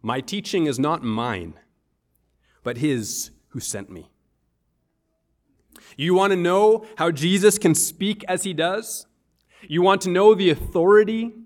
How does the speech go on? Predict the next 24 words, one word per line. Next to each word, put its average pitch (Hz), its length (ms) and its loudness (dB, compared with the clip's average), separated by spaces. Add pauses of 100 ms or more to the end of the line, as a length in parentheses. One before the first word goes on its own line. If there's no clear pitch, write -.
(260)
with 175 140 0
which 196 200 0
he 196 80 -2
speaks? - 640 -10 (1200)
He's 160 160 -6
not 180 160 -4
a 165 60 -2
rogue 143 540 -2
teacher 139 560 -8 (720)
making 127 300 -4
things 127 220 -6
up 139 180 -8
on 131 100 -6
his 131 160 -8
own, 107 260 -8
but 110 80 -10
rather 123 320 -4
he 127 100 -10
says, 95 440 -12 (640)
"My 131 320 -8
teaching 101 680 -12 (800)
is - 120 -18
from 90 220 -16
God." - 340 -20